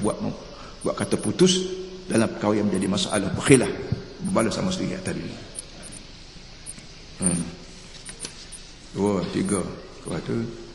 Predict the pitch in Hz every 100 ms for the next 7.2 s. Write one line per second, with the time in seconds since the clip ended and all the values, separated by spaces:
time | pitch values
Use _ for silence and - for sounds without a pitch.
0 | - - - - - 120 117 110 101 104
1 | 104 98 95 101 - 82 90 - 98 -
2 | 92 87 82 80 - 95 - 87 95 92
3 | 82 - 82 80 80 - - - - -
4 | - - - - - - - - - -
5 | - 110 110 113 - - 98 104 92 98
6 | 104 107 98 95 120 165 - - 98 92
7 | 92